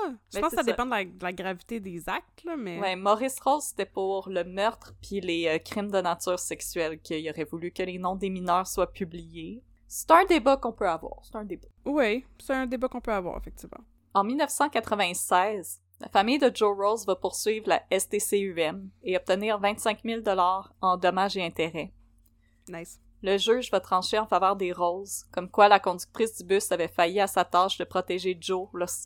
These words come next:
Speaker 2: lorsque la situation s'est envenimée. Une partie de l'argent a été remise au chapitre montréalais de Act Up, et Maurice a également révélé aux médias son intention d'utiliser le reste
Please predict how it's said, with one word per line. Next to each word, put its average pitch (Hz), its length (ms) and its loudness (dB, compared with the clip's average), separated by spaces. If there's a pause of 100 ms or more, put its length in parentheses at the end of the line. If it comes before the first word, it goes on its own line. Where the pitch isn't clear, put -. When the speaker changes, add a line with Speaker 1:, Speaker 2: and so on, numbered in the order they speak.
(140)
Speaker 2:
lorsque 190 300 2
la 180 120 2
situation 185 500 -2
s'est - 220 -8
envenimée. 175 600 -6 (920)
Une 185 100 -10
partie 233 300 6
de 311 60 -4
l'argent 233 320 2
a 240 80 -10
été 214 180 -4
remise 202 380 -2
au 208 60 2
chapitre 220 400 0
montréalais 190 440 4
de 180 120 2 (100)
Act - 320 2
Up, 190 160 4 (420)
et 190 180 4
Maurice 196 460 2
a 196 60 2
également 185 380 2
révélé 196 320 -2
aux 214 100 -4
médias 190 360 0
son 185 220 -4
intention 185 480 0
d'utiliser 196 560 -2
le 190 140 2
reste 175 480 -2